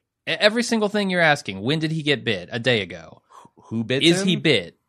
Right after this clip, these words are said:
Speaker 1: He,
Speaker 2: And,
Speaker 1: yes,
Speaker 2: and
Speaker 1: he's
Speaker 2: no,
Speaker 1: definitely
Speaker 2: Alicia
Speaker 1: bit on
Speaker 2: doesn't
Speaker 1: his
Speaker 2: know
Speaker 1: shoulder.
Speaker 2: that. Alicia knows that she,
Speaker 1: I
Speaker 2: he
Speaker 1: know.
Speaker 2: quit texting her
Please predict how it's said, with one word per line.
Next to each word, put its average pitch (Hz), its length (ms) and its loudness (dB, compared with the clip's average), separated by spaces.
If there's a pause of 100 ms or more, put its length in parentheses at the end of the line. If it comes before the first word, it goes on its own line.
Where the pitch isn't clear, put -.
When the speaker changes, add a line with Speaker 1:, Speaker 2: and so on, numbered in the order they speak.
(260)
Speaker 1:
He, 120 260 -8
Speaker 2:
And, 151 120 0
Speaker 1:
yes, 131 220 6
Speaker 2:
and 175 100 0
Speaker 1:
he's 117 100 2
Speaker 2:
no, - 40 -4
Speaker 1:
definitely 180 320 6
Speaker 2:
Alicia 277 140 0
Speaker 1:
bit 208 80 6
on 220 80 8
Speaker 2:
doesn't 196 160 2
Speaker 1:
his 170 80 -2
Speaker 2:
know 180 80 6
Speaker 1:
shoulder. 247 160 4
Speaker 2:
that. 104 240 4
Alicia 147 340 -2
knows 151 340 0
that 120 140 -4
she, - 140 -6
Speaker 1:
I 147 80 4
Speaker 2:
he 220 60 2
Speaker 1:
know. 117 200 2
Speaker 2:
quit 147 220 0
texting 160 420 -4
her 95 420 -4